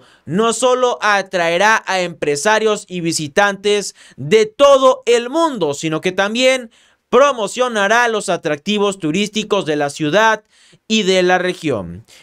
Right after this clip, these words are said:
Además, la realización del tianguis turístico en Acapulco puede ser una oportunidad, y lo repetimos, para promocionar la riqueza cultural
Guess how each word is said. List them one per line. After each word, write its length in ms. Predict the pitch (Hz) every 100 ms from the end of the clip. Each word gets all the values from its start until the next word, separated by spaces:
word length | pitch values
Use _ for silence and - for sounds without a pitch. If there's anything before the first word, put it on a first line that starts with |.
| _
Además, 640 | - 202 233 269 262 254 - _ _
la 320 | 143 208 247
realización 580 | 226 220 180 175 208 220
del 160 | 196
tianguis 320 | 190 202 208 196
turístico 500 | 180 202 196 202 185
en 60 |
Acapulco 800 | 170 175 175 226 226 - 233 208 - _ _
puede 260 | 220 247 233
ser 300 | 233 240 233
una 200 | 220 240
oportunidad, 640 | 226 214 202 185 190 214 214
y 60 |
lo 100 | 180
repetimos, 640 | 175 170 - 214 226 214 214
para 300 | 185 175 175
promocionar 640 | 180 170 160 170 175 202
la 160 | 196 190
riqueza 480 | 170 135 185 185 190
cultural 720 | 180 143 151 180 208 208